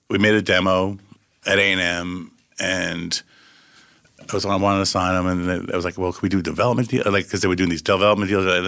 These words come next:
like, "Oh, they're kinda tricky to get out of," you know, whatever. So they're kinda hemming and hawing. I'm like, "Oh, well, that, that's not fun." And then Rick called me. He's like, "Hey, I'm not moving back to New York. I'm staying in California. Come out. I'm gonna start a new company. It's gonna be more rock-based.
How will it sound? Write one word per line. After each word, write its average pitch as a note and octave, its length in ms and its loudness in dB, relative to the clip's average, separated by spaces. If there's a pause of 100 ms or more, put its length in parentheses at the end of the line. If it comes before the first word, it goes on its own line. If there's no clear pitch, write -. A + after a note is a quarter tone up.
(100)
like, G2 220 -4
"Oh, C#3 280 2
they're B2 80 2
kinda G#2 220 -2
tricky - 280 -2
to F2 60 2
get E2+ 140 2
out A#2+ 260 2
of," A#2 380 2
you G2+ 60 0
know, F#2 80 0
whatever. - 300 0
So - 120 -2
they're G#2+ 120 2
kinda C3 240 2
hemming G2+ 280 2
and F2+ 80 0
hawing. E2 420 0 (640)
I'm F#2 60 -2
like, E2 80 -2
"Oh, G2 200 -2
well, E2 240 -4
that, F2+ 260 -8
that's - 180 -4
not E2 160 -8
fun." D#2 240 -8
And D#2 80 -4
then F2+ 100 0
Rick A2 200 -2
called E2 260 0
me. D#2+ 80 -4
He's D#2+ 100 -6
like, E2+ 120 -4
"Hey, F2+ 220 2
I'm E2+ 100 -2
not F#2 280 -2
moving F2+ 240 0
back F2 180 -2
to F2 100 -8
New E2+ 60 -4
York. D#2+ 340 -4
I'm D2+ 80 -14
staying F#2 320 -4
in F2+ 80 -8
California. D#2+ 760 -6 (600)
Come F#2+ 180 -2
out. F2 180 2
I'm F2 80 -6
gonna E2+ 80 -4
start E2+ 220 0
a E2 60 -2
new F2 120 -2
company. D#2+ 440 -4
It's D2 100 -8
gonna D#2+ 120 -8
be D#2+ 40 -4
more F2 140 0
rock-based. D#2 680 -4